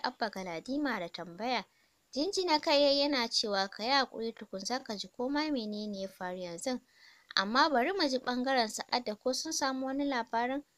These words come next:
Tun ma bai gama maganar ba Adda ta yi saurin faɗa.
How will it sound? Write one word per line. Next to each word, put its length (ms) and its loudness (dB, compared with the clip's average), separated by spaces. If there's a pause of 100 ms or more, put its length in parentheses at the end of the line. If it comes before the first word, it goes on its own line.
(280)
Tun 220 0
ma 180 6
bai 200 6
gama 240 2
maganar 480 0
ba 100 2
Adda 320 0
ta 120 -8
yi 100 -2
saurin 420 -2
faɗa. 380 0